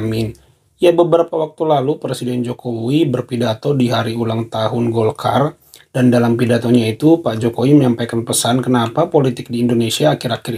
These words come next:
ini seperti drama Korea, seperti sinetron, dan banyak menggunakan perasaan dibandingkan adu gagasan.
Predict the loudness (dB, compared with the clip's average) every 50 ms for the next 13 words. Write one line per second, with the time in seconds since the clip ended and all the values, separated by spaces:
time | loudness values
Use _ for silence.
0 | -4 0 2 4 4 4 2 -2 -8 _ _ -20 -20 _ -14 -14 -8 -6 -6 -6
1 | -4 -2 -2 2 2 2 2 2 0 -2 -4 -4 -4 -2 0 2 2 2 0 -2
2 | -4 -8 -10 -10 -10 -10 -12 -10 -8 -8 -6 -4 -2 -2 -2 -2 -2 0 0 0
3 | 0 -2 -6 -12 _ _ _ _ -4 -2 0 0 2 2 4 4 4 4 2 2
4 | 2 2 2 4 2 2 2 2 2 0 0 0 2 2 2 2 2 0 -2 -2
5 | 2 2 4 4 4 4 2 0 0 -2 -2 -4 -4 -2 0 0 0 0 0 -2
6 | -2 0 0 2 2 0 0 0 -2 -2 0 0 0 0 0 0 0 0 0 -2
7 | -4 -10